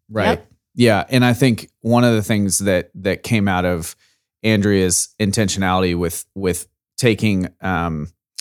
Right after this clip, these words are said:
Speaker 1: taking each kid and kind of
Speaker 2: Mm-hmm.
Speaker 1: putting them together with each different relationship and family dynamic is, is like, we recognize that the kids are kinda different when it's just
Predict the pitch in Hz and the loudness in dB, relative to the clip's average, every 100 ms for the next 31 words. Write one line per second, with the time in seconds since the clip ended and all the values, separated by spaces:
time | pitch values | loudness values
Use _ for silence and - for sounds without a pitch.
0 | - _ - 123 120 - 110 - - 117 | -20 _ -2 2 2 0 -2 -2 0 2
1 | 98 92 104 92 82 - - _ _ _ | 2 0 -2 -2 -2 -8 -14 _ _ _
2 | 226 214 196 101 143 117 107 101 110 104 | -2 -2 -2 2 2 2 0 -2 0 0
3 | 95 95 90 95 - - 82 - 107 - | 2 0 0 -4 -6 -14 -18 -10 -8 -4
4 | 117 98 - 98 95 95 95 101 90 87 | -4 -4 -4 -2 -2 -4 -4 -6 -6 -8
5 | 92 104 92 90 87 90 90 87 101 90 | -4 -4 -4 -4 -4 -4 -6 -6 -6 -6
6 | - - - - - _ 98 92 98 90 | -8 -14 -20 -20 -20 _ -4 -2 0 -2
7 | 82 - _ 95 110 117 113 98 107 107 | -4 -14 _ -8 0 2 2 0 0 -2
8 | 98 95 95 90 87 92 92 98 - 127 | -2 -2 -2 -4 -4 -4 -4 -8 -2 2
9 | 123 127 - - 113 110 - 143 110 95 | 2 0 -6 -4 -4 -4 -2 -2 0 -2
10 | 113 139 - 104 90 - - 110 - | -2 -4 -4 -4 -4 -6 -2 -2 -2